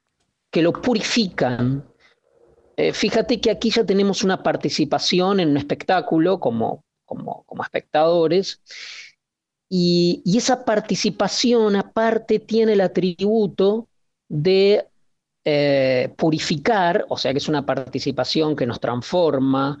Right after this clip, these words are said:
que nos toma, o sea, es una participación fuerte, digamos, ¿no?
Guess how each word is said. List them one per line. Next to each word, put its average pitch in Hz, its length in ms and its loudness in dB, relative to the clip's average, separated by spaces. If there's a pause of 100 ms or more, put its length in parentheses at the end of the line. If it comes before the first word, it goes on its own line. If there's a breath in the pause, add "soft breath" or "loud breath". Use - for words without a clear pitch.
(380 loud breath)
que - 120 -2
nos 113 320 -4
toma, 147 640 2
o - 260 -20
sea, 139 180 0
es 135 140 -4
una 170 180 -2
participación 147 880 -2
fuerte, 139 640 0
digamos, 117 500 -2
¿no? 214 180 0